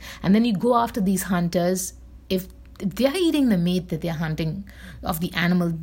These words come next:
that they've hunted and killed, well, do it. But if you're just kind of killing those animals to save their head, or maybe have a photo op, or maybe kind of, uh, just tell people that, you know, "See, this is, uh, this is something that I hunted,"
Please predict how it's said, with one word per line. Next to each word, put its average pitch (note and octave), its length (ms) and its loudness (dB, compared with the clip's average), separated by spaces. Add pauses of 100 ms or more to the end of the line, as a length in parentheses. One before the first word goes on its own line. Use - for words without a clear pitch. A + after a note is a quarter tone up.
that D#3+ 220 0
they've E3 140 2
hunted F3 460 0
and D#3+ 180 -6
killed, D#3+ 560 -2 (360)
well, D#3+ 280 0
do G3+ 260 4
it. - 220 -4 (320)
But G#3 140 6
if A#3 120 0
you're C#4+ 80 2
just - 280 -6
kind D#4 240 -4
of - 160 -6 (100)
killing A3+ 440 4
those A#3 200 2
animals F#3+ 840 0 (340)
to - 80 -4
save G3 400 0
their G3 160 4
head, E3+ 500 0
or F#3 100 0
maybe D#3+ 340 -2 (320)
have E3 220 2
a F3 60 2
photo E3+ 340 2
op, E3 420 -2 (360)
or E3 140 0
maybe F3 240 0
kind E3 340 -4
of, - 240 -10
uh, D#3+ 380 -4
just G3 320 -2
tell F#3 200 4
people F#3+ 420 0
that, F3 200 0
you F3+ 80 -2
know, F3 180 0
"See, F#3+ 260 0
this F3 200 -2
is, F3+ 280 -2
uh, G3 180 -6
this F3+ 180 -2
is F#3+ 80 -4
something E3+ 360 -2
that F3 100 0
I E3+ 40 0
hunted," E3+ 540 0